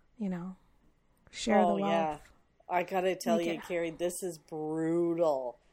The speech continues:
Speaker 2: Like, I, who are we kidding? I'm thrilled, thrilled, thrilled to be in Florida, but Florida in August is not fun. It's not for the faint of heart.
Speaker 1: Mm-mm.
Speaker 2: And, and
Speaker 1: For sure.
Speaker 2: especially not for people who have done nothing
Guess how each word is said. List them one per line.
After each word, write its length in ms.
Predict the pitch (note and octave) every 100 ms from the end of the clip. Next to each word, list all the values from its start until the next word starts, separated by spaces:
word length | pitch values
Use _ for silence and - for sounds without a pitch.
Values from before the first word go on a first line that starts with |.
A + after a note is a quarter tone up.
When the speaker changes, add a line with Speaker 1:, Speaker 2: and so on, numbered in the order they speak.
| _ _ - -
Speaker 2:
Like, 360 | G3+ G3 - _ _ -
I, 120 | C#4 - - D4+ - C#4+ C4
who 120 | C#4+ C4+
are 100 | D4
we 100 | A#3+
kidding? 320 | - F3+ D#3
I'm 220 | F3+ F#3
thrilled, 760 | - G#3+ A3+ A#3+ A#3 A3 A3 -
thrilled, 460 | G#3 G#3 G#3 F#3+
thrilled 440 | - F#3+ F3 F3+ E3
to 60 |
be 180 | E3 F3+
in 140 | G3 F#3+
Florida, 600 | F3+ E3 D3 C#3+ D3 C#3+ - _ _ _
but 200 | F#3+ F3
Florida 440 | - F#3+ F#3+ G3 G#3
in 160 | F#3
August 540 | F3 D#3 D#3 D#3+ - -
is 200 | F3+ D#3
not 420 | D#3+ D3 C#3+ -
fun. 380 | - C#3 C3 C3 - - - - - - -
It's 220 | F#3+ F#3+
not 380 | F#3 F#3+ F3+ -
for 100 | F3+
the 80 | D#3+
faint 240 | - D#3+
of 80 | D3+
heart. 300 | D3 A#2 - _ _ _ _ _ _ - _ _
Speaker 1:
Mm-mm. 360 | D4+ D4 A3+ F#3+ - - - - - - - _ -
Speaker 2:
And, 240 | G3 G3
and 220 | - A3 F#3+
Speaker 1:
For 60 |
sure. 100 | B3+
Speaker 2:
especially 680 | G3+ A3 G#3+ A#3 A#3 B3 G#3
not 320 | F#3+ F#3+ F3
for 80 | G3
people 400 | F3 F#3+ F#3+ F#3
who 160 | D3+ F#3
have 160 | E3
done 260 | E3 F3 E3
nothing 520 | F3 F3 D3+ B2 F#3